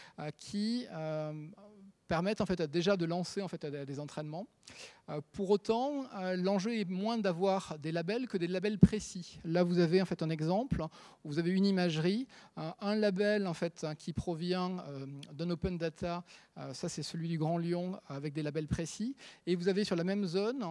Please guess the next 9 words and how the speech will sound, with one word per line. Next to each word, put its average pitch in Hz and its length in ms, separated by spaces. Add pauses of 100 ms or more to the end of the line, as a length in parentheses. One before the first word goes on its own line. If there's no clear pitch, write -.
(280)
euh, 156 140
des 165 300
labels 170 300
qui 170 100
proviennent, 160 400
euh, 147 160
d'O 156 140
S 160 200
M, 208 280